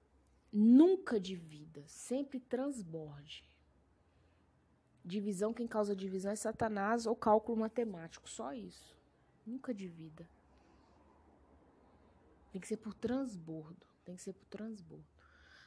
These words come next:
A, né, é, quando a viúva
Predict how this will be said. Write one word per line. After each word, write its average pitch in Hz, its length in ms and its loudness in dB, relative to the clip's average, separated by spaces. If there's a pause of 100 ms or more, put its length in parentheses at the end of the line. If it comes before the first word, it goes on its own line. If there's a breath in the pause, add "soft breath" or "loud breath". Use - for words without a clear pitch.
(240 loud breath)
A, 180 500 -4 (380)
né, 190 300 -2
é, 160 640 -4 (840)
quando 202 240 0
a 214 60 6
viúva 196 720 -2